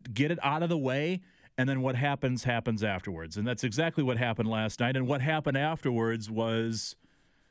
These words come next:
uh, was the stuff of legend, right?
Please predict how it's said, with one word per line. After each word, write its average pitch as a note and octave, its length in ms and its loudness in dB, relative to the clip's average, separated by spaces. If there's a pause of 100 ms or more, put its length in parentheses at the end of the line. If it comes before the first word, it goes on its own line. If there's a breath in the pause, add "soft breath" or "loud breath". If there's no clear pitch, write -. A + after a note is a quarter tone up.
(520 soft breath)
uh, - 180 -12
was D3 240 0
the D3+ 80 0
stuff E3 340 -2
of E3 120 2
legend, F3 500 -2 (240)
right? D3+ 300 0